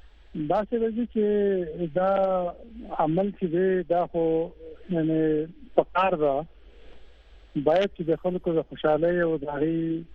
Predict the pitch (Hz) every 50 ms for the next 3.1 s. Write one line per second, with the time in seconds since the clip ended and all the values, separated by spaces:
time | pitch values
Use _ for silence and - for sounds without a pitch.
0 | - - - - - - - - - 156 185 175 160 156 160 175 180 180 175 170
1 | 160 156 135 143 - - - - - - 175 170 165 160 156 143 - 160 156 147
2 | - 143 - - 147 143 143 131 127 139 135 123 127 135 123 135 127 131 123 120
3 | 113